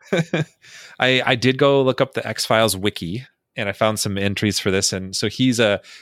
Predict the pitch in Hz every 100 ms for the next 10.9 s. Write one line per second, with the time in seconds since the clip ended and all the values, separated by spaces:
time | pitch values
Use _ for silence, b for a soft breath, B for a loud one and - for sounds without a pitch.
0 | B 147 151 147 117 110 95 98 92 -
1 | 117 113 95 - - 107 110 117 113 113
2 | - _ - 123 127 120 117 113 110 98
3 | - 107 90 80 - B B B 95 95
4 | 101 101 113 107 107 95 92 90 120 -
5 | 120 110 - 110 101 95 - 107 117 101
6 | 98 - 90 - - 117 117 - - -
7 | 120 131 92 82 87 101 95 92 98 98
8 | 95 95 - 98 98 107 95 95 98 101
9 | - 98 95 101 90 92 90 - B B
10 | - 156 202 185 170 185 95 87 107